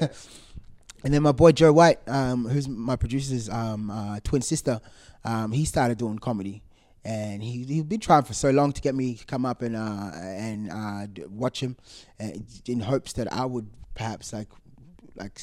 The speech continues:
Speaker 2: uh, start pursuing it. And it got to the point where I just, I, I wasn't even, like, I, I'm ghosting him now. Every time he calls me up, it's always about comedy. So I'm like, "Oh, mm," like
Speaker 1: Yeah, yeah.
Speaker 2: And then one day he, he did, like, a live stream, and he's like, "When can we expect to have you on stage?" And I'm like,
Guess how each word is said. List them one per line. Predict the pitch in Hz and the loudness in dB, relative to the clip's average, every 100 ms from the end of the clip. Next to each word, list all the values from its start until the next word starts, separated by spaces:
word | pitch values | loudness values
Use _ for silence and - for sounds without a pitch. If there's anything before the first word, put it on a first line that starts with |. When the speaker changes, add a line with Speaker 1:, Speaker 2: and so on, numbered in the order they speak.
| - | -12
Speaker 2:
uh, | 110 98 101 90 | -8 -6 -8 -10
start | 98 135 113 | -8 -6 -6
pursuing | 110 - 143 131 | -6 0 0 2
it. | 120 - - - _ _ | -4 -10 -20 -20 _ _
And | 139 147 | 0 2
it | 151 | 6
got | 185 | 4
to | 180 | 4
the | 165 | 4
point | 180 156 | 4 6
where | 151 | 6
I | 143 | 6
just, | 135 117 117 | 2 -6 -6
I, | 104 127 | 0 2
I | 123 | 6
wasn't | 160 165 | 6 6
even, | 143 | 2
like, | 135 117 - 120 107 | 0 -2 -4 -16 -8
I, | 117 147 | -2 2
I'm | 156 139 | 2 6
ghosting | 156 160 - 151 | 8 8 6 4
him | 131 | 4
now. | 117 110 - - - - | 0 -6 -12 -20 -20 -4
Every | 139 | 2
time | 175 | 4
he | 160 | 4
calls | - 175 165 | 10 10 10
me | 156 | 8
up, | 165 - | 4 2
it's | 104 | -2
always | 143 165 139 | 4 4 6
about | 139 147 | 6 6
comedy. | 165 156 110 | 4 4 -2
So | 101 120 | -6 -8
I'm | |
like, | 110 87 | -8 -8
"Oh, | 104 110 | -10 -10
mm," | 135 175 175 - | -10 -8 -10 -12
like | 151 120 | -16 -14
Speaker 1:
Yeah, | 120 | -14
yeah. | 120 120 107 - | -14 -14 -14 -2
Speaker 2:
And | 143 | 2
then | 151 | 6
one | 175 | 8
day | 180 175 | 10 10
he, | 165 156 | 8 6
he | 151 | 2
did, | 143 | 4
like, | 160 147 | 4 4
a | |
live | 139 165 175 | 6 6 6
stream, | - 165 160 | 4 2 2
and | 147 | 0
he's | 139 | 0
like, | 139 127 | -2 0
"When | 170 | 0
can | - | 4
we | 175 | 2
expect | - - 156 | 2 2 2
to | 143 | 2
have | 143 135 | 0 0
you | 131 | -2
on | 110 | -4
stage?" | - 151 143 | -2 -2 -2
And | 120 | -4
I'm | 120 110 | -10 -10
like, | 104 | -12